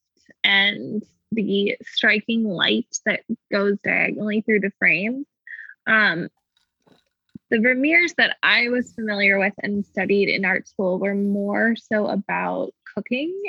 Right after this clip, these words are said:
and, like, keeping of the house. Um, and they all showed, like, everyday life, but this is showing a very different aspect of everyday life, almost as an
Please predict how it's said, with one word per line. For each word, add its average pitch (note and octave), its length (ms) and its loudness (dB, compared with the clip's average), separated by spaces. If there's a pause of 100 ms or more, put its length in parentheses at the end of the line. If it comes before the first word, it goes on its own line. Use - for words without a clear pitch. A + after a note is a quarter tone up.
and, G3 260 -2
like, F#3+ 180 -8 (140)
keeping A3 280 -2
of G#3 120 -2
the F#3+ 100 -4 (100)
house. - 520 -4 (560)
Um, G3 400 0 (460)
and A3+ 140 2
they A3 100 4
all A#3+ 240 0
showed, A#3+ 260 -2
like, G3 180 -2
everyday G#3+ 420 2
life, G3 380 0 (300)
but A3+ 140 -4
this C4 180 0
is C4+ 160 -4
showing A3+ 240 -2
a G#3+ 60 -2
very A3+ 420 2
different - 360 -4
aspect - 400 -6
of G#3 100 -4
everyday F#3+ 340 -2
life, B2+ 260 -2
almost G#3 300 -8
as G3+ 140 -6
an F#3+ 100 -10